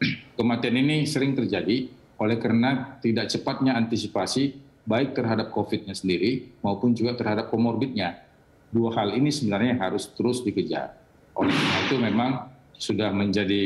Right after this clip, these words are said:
eh, tanggung jawab kita sekarang sebagai anggota keluarga agar bila mana ada satu dua orang yang sakit, kita harus dorong mereka ke isoter. Tentu ini melalui, eh, posko P P K M di desa dan di kelurahan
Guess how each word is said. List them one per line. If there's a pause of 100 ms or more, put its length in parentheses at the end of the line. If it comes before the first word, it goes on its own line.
(100)
eh, (100)
tanggung
jawab
kita
sekarang
sebagai
anggota
keluarga (240)
agar (240)
bila
mana
ada
satu
dua
orang
yang
sakit,
kita
harus
dorong
mereka
ke
isoter. (300)
Tentu
ini
melalui,
eh,
posko
P
P
K
M
di
desa
dan
di
kelurahan